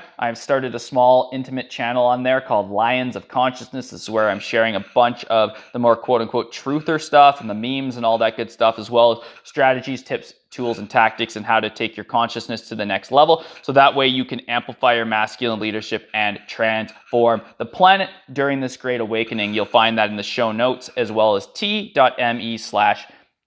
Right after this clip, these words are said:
Lions of Consciousness. If you're not on Telegram, now's the time to do it. There is a massive war on big tech, uh, against censorship, Instagram, Facebook, even Spotify,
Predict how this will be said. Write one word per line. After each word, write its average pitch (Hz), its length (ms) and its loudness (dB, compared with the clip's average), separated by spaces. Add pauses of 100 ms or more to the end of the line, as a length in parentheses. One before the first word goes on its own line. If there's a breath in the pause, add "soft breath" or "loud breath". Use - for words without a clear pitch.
(420)
Lions 143 240 2
of - 100 -12
Consciousness. 139 540 0
If 180 120 0
you're 120 120 -4
not 135 180 4
on 143 140 0
Telegram, 139 480 4
now's 127 220 2
the 113 80 -8
time 110 280 -4
to - 80 -14
do 113 200 -4
it. 113 120 -2 (260 loud breath)
There 143 160 4
is 120 120 0
a 107 80 0
massive 120 680 2
war 117 480 2
on 107 340 -2
big 113 280 -4
tech, 113 400 -2 (160)
uh, 104 440 0 (140)
against 117 320 -8
censorship, 127 580 -6
Instagram, 113 480 -6
Facebook, 113 460 -2
even 117 300 -6
Spotify, 107 720 2